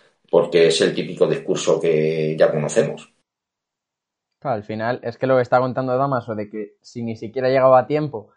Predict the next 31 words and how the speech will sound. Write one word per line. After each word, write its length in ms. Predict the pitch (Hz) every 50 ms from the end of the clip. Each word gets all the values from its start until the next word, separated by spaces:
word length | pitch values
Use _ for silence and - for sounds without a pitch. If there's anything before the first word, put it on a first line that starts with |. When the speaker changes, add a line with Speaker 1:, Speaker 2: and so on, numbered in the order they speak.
| _ _ _ _ _ _ _ _ -
Speaker 2:
a, 500 | 123 120 117 117 117 117 117 117 117 -
a 140 | - 120 117 113
ve-, 180 | 120 123 123 -
a 120 | 123 127
escuchar, 580 | 120 - - 127 120 - - 160 160 160 139 123
¿no? 280 | 127 143 165 170 151 127
Eh, 160 | 120 120 113 -
qué, 140 | - -
qué 120 | - 147 135
mínimo 320 | 135 139 147 151 147 147 135
que 80 | 135 120
por 140 | 139 139
lo 80 | 135 135
menos 180 | 135 139 127 135
escuchar, 380 | 127 - 131 127 - 165 165
luego 400 | 147 135 135 147 151 147 - _ _
tú 120 | - 160
di 100 | 160 160
lo 100 | 156 151
que 60 | 147 143
te 60 | 131 143
dé 60 | 143
la 80 | 139
gana, 200 | 139 143 131 110 107
pero 200 | 110 110 113 -
que 120 | - 123
por 180 | - - 120 117
lo 120 | 120 120 123
menos 240 | 135 139 147 151
el 100 | 151 143
mínimo 540 | 135 143 147 151 156 160 175 185 180 _ _